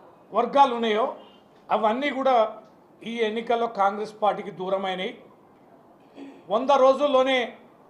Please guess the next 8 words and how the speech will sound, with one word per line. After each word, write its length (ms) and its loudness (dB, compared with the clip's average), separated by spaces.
ఆరు 240 6
గ్యారెంటీలు, 560 2
పదమూడు 320 2
హామీలు 420 2
అమలుపరుస్తామన్న 680 -2
కాంగ్రెస్ 340 0
ప్రభుత్వం 420 -2
అమలుపరచపోగా 840 2